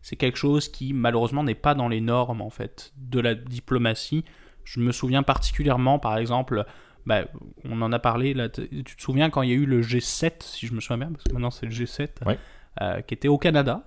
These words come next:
Speaker 1: justement.
Speaker 2: Absolument.
Speaker 1: Euh, ça a été, euh, ça a été épouvantable, notre, notre Premier ministre, Justin Trudeau, a été un peu, euh, était un peu en position de faiblesse face à ce grand gaillard de Donald Trump.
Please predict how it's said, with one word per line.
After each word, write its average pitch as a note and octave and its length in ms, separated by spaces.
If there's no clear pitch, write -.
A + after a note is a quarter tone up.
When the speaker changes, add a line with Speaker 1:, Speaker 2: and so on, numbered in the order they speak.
Speaker 1:
justement. A#2+ 360
Speaker 2:
Absolument. F#2 300
Speaker 1:
Euh, A#2+ 260
ça B2+ 140
a - 20
été, C#3+ 340
euh, A#2+ 200
ça - 100
a - 40
été - 260
épouvantable, C#3+ 960
notre, A2 480
notre B2 220
Premier C#3+ 320
ministre, C#3+ 600
Justin B2 360
Trudeau, C#3+ 500
a A#2+ 80
été A#2 260
un B2 140
peu, D3+ 320
euh, A2 100
était - 200
un A#2+ 100
peu D#3+ 140
en D3 120
position C#3 440
de C3+ 60
faiblesse C3 420
face - 240
à A#2 60
ce - 140
grand B2+ 280
gaillard B2 540
de A2+ 160
Donald A#2 340
Trump. C3+ 480